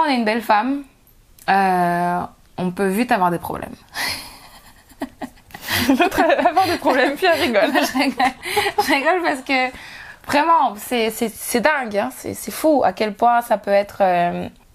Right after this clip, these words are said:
Speaker 1: ça peut être lourd, hein, parfois,
Speaker 2: Ouais.
Speaker 1: à porter.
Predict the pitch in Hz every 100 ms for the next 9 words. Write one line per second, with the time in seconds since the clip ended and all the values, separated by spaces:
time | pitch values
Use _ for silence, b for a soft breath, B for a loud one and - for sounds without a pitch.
0 | - - 214 226 226 - 220 220 277 247
1 | 190 208 - - - _ _ 220 208 -
2 | 226 226 240 - 226 226 208 - 202 -
3 | - 196